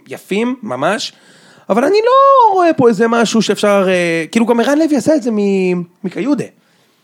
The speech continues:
שמע, קיודה היה, כאילו, שחקן סבבה, וערן לוי, תחת ערן לוי, הוא הבקיע פה בלי סוף.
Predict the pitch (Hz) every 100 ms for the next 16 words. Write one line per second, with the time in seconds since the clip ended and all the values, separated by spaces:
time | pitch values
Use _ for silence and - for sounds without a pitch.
0 | _ _ - 196 185 226 247 226 240 247
1 | - 220 208 190 196 - 247 202 208 170
2 | 147 160 151 160 180 226 247 233 208 220
3 | 220 220 247 233 208 175 165 143 220 233
4 | 196 214 214 269 165 -